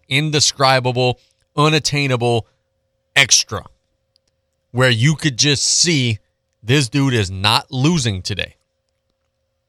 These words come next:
And that's what they did. They went to Buffalo and they beat the Bills' ass twenty-seven to ten. It was not close. Was not close.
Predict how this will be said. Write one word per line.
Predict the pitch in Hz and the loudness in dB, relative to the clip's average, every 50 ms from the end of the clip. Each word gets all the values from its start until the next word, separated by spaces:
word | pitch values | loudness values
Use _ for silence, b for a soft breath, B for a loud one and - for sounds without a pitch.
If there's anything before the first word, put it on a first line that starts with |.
| _ _ _ _ - | _ _ _ _ -6
And | 117 117 | -2 0
that's | 123 123 117 - | 0 0 0 -2
what | - 117 | -6 -4
they | 107 120 117 | -4 -4 -4
did. | 101 110 120 113 98 85 | -2 -2 -4 -4 -2 -2
They | 101 110 | -2 -2
went | 110 117 120 107 | -2 -2 -4 -4
to | - 107 | -6 -4
Buffalo | 87 107 113 - - 113 113 110 101 | -2 -2 -2 -2 -2 -4 -2 -2 -2
and | 98 101 | -2 -2
they | 107 117 | -2 -2
beat | 98 113 113 104 | -2 -4 -6 -8
the | - 92 | -10 -8
Bills' | 87 107 110 107 98 92 | -4 -4 -2 -2 -2 -2
ass | 101 101 101 90 82 - - | 0 0 0 0 -2 -4 -10
twenty-seven | - - 120 113 117 104 - - 120 113 107 107 | -10 -8 -6 -4 -4 -4 -4 -4 -4 -4 -6 -8
to | 101 | -10
ten. | 90 - 113 104 | -8 -6 -6 -4
It | 95 85 | -4 -6
was | 92 90 90 | -8 -12 -12
not | 95 95 104 107 104 104 - _ | -14 -8 -4 -4 -4 -4 -4 _
close. | - - 104 90 80 - - - - - _ _ _ _ _ _ _ _ _ _ _ _ _ _ _ _ _ _ _ _ _ _ _ _ _ _ _ _ _ _ | -10 -8 -8 -8 -10 -14 -16 -16 -16 -16 _ _ _ _ _ _ _ _ _ _ _ _ _ _ _ _ _ _ _ _ _ _ _ _ _ _ _ _ _ _
Was | 107 104 101 85 | 0 0 0 0
not | 104 107 113 131 135 131 - _ | 0 0 2 2 2 2 0 _
close. | - - 107 98 90 - - - - - - | -10 -8 -8 -8 -8 -10 -12 -12 -12 -12 -12